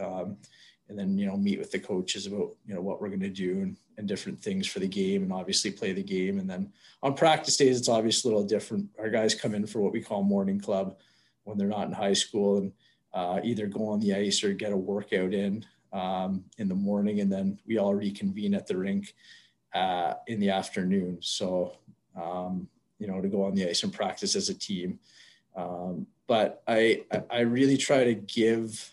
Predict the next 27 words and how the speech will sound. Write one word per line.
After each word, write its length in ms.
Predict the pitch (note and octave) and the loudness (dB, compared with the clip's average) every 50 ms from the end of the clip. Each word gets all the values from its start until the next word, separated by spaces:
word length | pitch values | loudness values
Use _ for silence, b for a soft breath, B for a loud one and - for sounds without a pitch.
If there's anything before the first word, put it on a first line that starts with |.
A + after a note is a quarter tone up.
| _ _ - | _ _ -8
um, 540 | G2+ G#2 F#2+ F#2+ G2 G2 F#2+ G2 F#2+ G2 - - - _ _ _ - - B B B B B B B B _ _ _ _ _ _ _ _ - | -4 -2 0 0 0 0 0 0 0 0 -2 -6 -18 _ _ _ -12 -12 B B B B B B B B _ _ _ _ _ _ _ _ -4
our 120 | A2+ A2 | 0 2
assistant 480 | G#2 F#2+ - - B2 - - B2 G#2+ G2+ | 2 2 2 2 0 0 0 0 -2 0
coaches 440 | - B2 G#2+ G#2 - A2+ A2 G2+ G2+ | 0 0 0 2 0 -2 -2 -2 -2
as 80 | G2 G2 | 0 0
much, 560 | G2+ A2 G#2+ - - - - - - - - _ _ _ _ - _ _ - | 0 0 0 -2 -2 -2 -2 -2 -4 -8 -14 _ _ _ _ -20 _ _ -4
um, 540 | G2 F2+ F2+ F2+ F2+ F2+ F2 F2+ F2+ D#2+ - - - - _ _ _ _ _ _ _ _ _ _ _ _ _ - _ - - - | -2 -2 0 -2 -2 -2 -4 -4 -6 -8 -10 -14 -20 -20 _ _ _ _ _ _ _ _ _ _ _ _ _ -12 _ -8 -8 -6
work 360 | - A2+ A#2 A#2+ A2+ A2 - - | -4 -2 -2 0 0 0 0 0
as 100 | - - | -2 -2
possible. 840 | - - A2 G2+ G#2 G#2+ - - A2 G2 G#2+ G#2+ A2 - - - - - - | 0 0 0 2 2 2 0 0 -2 -2 -2 -2 -4 -6 -8 -10 -16 -10 -6
I, 160 | G#2 G#2+ G2 | -4 -2 0
I 160 | D#2 G#2+ A#2 | 0 0 0
know 180 | G#2 G#2+ G#2+ G#2+ | 0 0 0 2
they 140 | G2 A2 G#2 | 2 2 2
enjoy 400 | G#2 G2 G2+ A2 G2 G2 G2+ F#2+ | 2 2 2 2 0 0 0 0
that, 260 | G2+ G2 G2 - - | 0 0 -2 -2 -2
but 200 | G#2+ F#2+ - A#2 | -2 -2 -2 -2
like 160 | A2 G2 G2+ | -4 -4 -2
I 40 | G#2 | -2
said, 200 | - - G#2 G2 | -2 0 0 2
it 60 | F#2+ | 2
also 320 | G2 G2+ G2+ G2+ - G#2+ | 2 2 0 0 -2 -2
frees 420 | G2+ - - G#2+ G2+ G2+ G2 - - | -4 -4 -4 -2 0 0 0 0 0
me 120 | G2 G2 | 0 0
up 220 | G2+ F#2+ - - - | 0 -2 -4 -6 -6
too. 260 | - G#2+ G2 A2 A#2+ | -2 0 0 0 0
So 420 | A#2 - - G2+ G2 G2+ G2+ - | 0 0 0 0 0 0 -2 -4